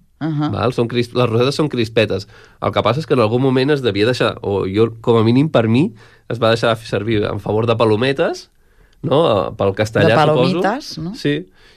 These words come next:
Speaker 2: I suposo que ara el català més formal, doncs, ho ha, ha, diguéssim, s'ha escampat com a, com a crispetes, no? Ha fet servir la paraula crispetes com a més català formal.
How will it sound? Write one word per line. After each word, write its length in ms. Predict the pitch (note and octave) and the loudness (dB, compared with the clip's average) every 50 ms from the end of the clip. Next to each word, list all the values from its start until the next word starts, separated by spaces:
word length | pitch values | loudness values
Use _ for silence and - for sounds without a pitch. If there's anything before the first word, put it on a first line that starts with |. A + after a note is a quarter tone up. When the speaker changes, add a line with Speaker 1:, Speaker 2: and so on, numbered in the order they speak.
| _ _ _ - | _ _ _ -2
Speaker 2:
I 500 | B2+ B2 A#2+ A#2+ A2+ A2 A2 A2 G#2 G2 | 0 2 2 2 2 2 2 2 2 0
suposo 300 | - B2+ A2 A2+ A2+ A#2+ | 0 -2 -2 -2 -2 -2
que 100 | A#2+ B2+ | 0 0
ara 100 | A2+ A#2 | 2 2
el 60 | A#2 A2+ | 0 0
català 360 | - A#2+ A2+ G#2+ A2+ A2+ A2+ | 0 0 0 2 2 2 2
més 240 | G#2+ G#2+ G#2+ G#2 G#2 - | 0 0 -2 -4 -6 -6
formal, 580 | - B2 A2+ G#2+ G#2+ B2+ B2+ C3 C#3+ E3 F#3 F3+ | -6 -4 -4 0 0 2 4 4 2 2 0 -4
doncs, 400 | D3+ A#2 G2 G2 F#2 - - - - - | -4 -4 -4 -4 -4 -8 -12 -18 -20 -12
ho 200 | - - G2 G2 | -10 -8 -6 -4
ha, 80 | F#2+ F#2 | -4 -4
ha, 240 | F#2+ - - F2+ F#2+ F2 D#2 - - | -4 -4 -4 -4 -4 -6 -6 -8 -12
diguéssim, 520 | - - F#2+ F#2 - - F#2 F#2+ G2 G2+ - - - _ _ _ - | -12 -12 -10 -10 -8 -6 -6 -6 -6 -8 -10 -14 -20 _ _ _ -16
s'ha 120 | - - | -12 -12
escampat 440 | F2+ - - G2+ G2+ G2+ G#2 G2+ G2+ | -6 -4 -4 -2 0 0 0 0 2
com 180 | - C3+ A2+ G#2 | 2 0 2 2
a, 100 | F#2+ F#2+ F#2 F2+ F#2 F#2 F#2 | 0 0 -2 -4 -6 -8 -8
com 160 | - - G#2 G2 | -6 -4 -2 -2
a 60 | F#2 | -2
crispetes, 640 | F#2 F#2 F#2 - - - G#2 G2 F#2+ - G2 F#2+ G#2 | -2 -2 -4 -4 -2 -2 0 0 0 -4 -6 -6 -4
no? 240 | F#2+ G2 B2 C3+ | -2 0 2 2
Ha 100 | A#2+ F#2+ | 2 0
fet 180 | G2+ - G2+ - | 0 -2 -2 0
servir 200 | - G#2+ G2+ G#2 G#2 | 2 2 4 2 2
la 60 | G2+ | 2
paraula 240 | F#2+ G#2 G#2+ G#2+ G#2+ | 2 0 0 0 -2
crispetes 400 | G#2 G2 - - G#2 A2 B2 - | -4 -4 -2 -2 -2 -2 0 0
com 180 | - A#2 G2+ | 0 0 0
a 60 | G2 F#2 | 0 -2
més 180 | G2 F#2+ - | -2 -4 -4
català 280 | - G#2+ G#2 G2+ G2+ G2 | -4 -4 -2 -2 -2 -2
formal. 400 | - - G#2+ G#2 F#2+ G2 G2+ G#2 | -2 -4 -4 -2 -2 -2 -2 -2